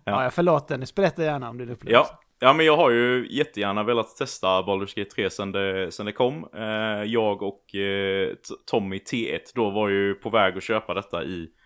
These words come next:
Speaker 2: spelat ihop där då, men sen så blev det ju <laughs> som det blev och så, då köpte vi aldrig det helt enkelt.
Speaker 1: Mm.
Speaker 2: Eh, och sen har ju jag och Anton varit lite förhoppningsfulla kring en Xbox-version här då, men det är ju fortfarande
Speaker 1: <laughs>
Speaker 2: inget, eh, datum tillkännagivet.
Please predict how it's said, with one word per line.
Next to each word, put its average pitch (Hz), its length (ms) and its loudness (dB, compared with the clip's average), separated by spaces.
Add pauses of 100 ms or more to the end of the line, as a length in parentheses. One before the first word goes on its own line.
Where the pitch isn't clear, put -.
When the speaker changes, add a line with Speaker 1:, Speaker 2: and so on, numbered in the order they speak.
(140)
Speaker 2:
spelat 101 520 2
ihop 113 340 -6
där 92 160 2
då, 92 120 0
men 95 200 -6
sen 95 280 -8
så 95 200 -10
blev 95 220 -2
det 90 60 -8
ju 90 60 -6
<laughs> - 0 -
som 123 220 0
det 101 80 -4
blev 95 340 0
och 92 440 -10
så, 92 240 -14 (380)
då 101 80 -8
köpte - 280 -4
vi 85 80 -4
aldrig 90 220 -4
det 90 140 -6
helt 87 140 -12
enkelt. - 280 -20 (400)
Speaker 1:
Mm. 139 120 -2
Speaker 2:
Eh, 95 500 -4 (120)
och 113 120 -6
sen 131 160 2
har 123 100 6
ju 127 80 6
jag 127 120 8
och 120 80 6
Anton 127 280 -2
varit 117 180 0
lite 117 260 -4
förhoppningsfulla 95 680 -4
kring 95 240 -6
en 101 160 -4
Xbox-version 92 640 -8
här 110 140 2
då, 107 160 0
men 117 140 -8
det 98 100 -2
är 95 100 0
ju 95 120 -4
fortfarande 92 460 -8
Speaker 1:
<laughs> - 0 -
Speaker 2:
inget, 98 400 -10
eh, 87 80 -4
datum 90 840 -6
tillkännagivet. 95 560 -6